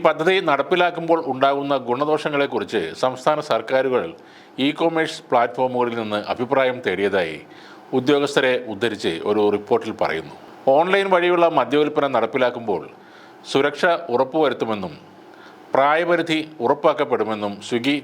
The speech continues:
കോർപ്പറേറ്റ് അഫയേഴ്സ് വൈസ് പ്രസിഡന്റ് വക്താവ് ദിങ്കർ വസിഷ്ഠ് പറഞ്ഞു. കോവിഡ് സമയത്ത് മഹാരാഷ്ട്ര, ഛത്തീസ്ഗഡ്, ജാർഖണ്ഡ്, അസം അടക്കമുള്ള സംസ്ഥാനങ്ങളിൽ താൽക്കാലികമായി മദ്യം ഓൺലൈൻ വഴി വിതരണം ചെയ്തിരുന്നു. എന്നാൽ പിന്നീട് ഇത്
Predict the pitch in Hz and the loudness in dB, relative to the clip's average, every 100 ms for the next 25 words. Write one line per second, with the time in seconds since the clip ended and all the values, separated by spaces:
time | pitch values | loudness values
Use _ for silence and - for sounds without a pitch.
0 | - 117 123 147 143 - 113 113 101 - | -2 -2 0 -2 -2 -2 -2 0 -2 -4
1 | - 107 120 - 156 - 131 117 95 - | -2 0 0 -2 -2 0 -2 -2 -4 0
2 | 101 95 73 - - - - 101 120 135 | 0 0 -6 -14 -20 -20 -8 -2 -2 2
3 | 143 - 104 104 85 90 80 - - - | 0 0 -4 -4 -6 -4 -6 -8 -18 -8
4 | - 147 160 185 - 175 170 156 110 104 | 0 2 4 0 0 0 2 2 0 0
5 | 131 139 147 160 156 170 165 156 107 - | 0 2 2 2 0 0 0 0 -4 -2
6 | 127 160 151 - 104 92 - 131 127 139 | -2 -2 -4 -2 -2 -2 -4 0 0 0
7 | - 156 139 117 117 151 151 131 117 135 | -4 -6 -4 -4 -2 -2 -2 -2 -2 -2
8 | 123 123 117 101 - 120 117 107 76 - | -2 -2 -2 -4 -2 -2 -2 -6 -6 -12
9 | - - - - - 143 156 165 170 165 | -20 -20 -20 -2 2 2 2 0 2 2
10 | 160 151 131 113 127 127 117 123 139 139 | 2 2 0 0 -2 -2 0 0 2 0
11 | 135 127 113 104 95 107 110 101 92 80 | 2 0 0 -4 -2 -2 -2 -6 -6 -8
12 | - - - - - - - - - - | -14 -18 -20 -20 -20 -20 -20 -20 -12 -4
13 | 156 170 165 156 170 175 156 120 | 0 0 0 0 0 0 2 2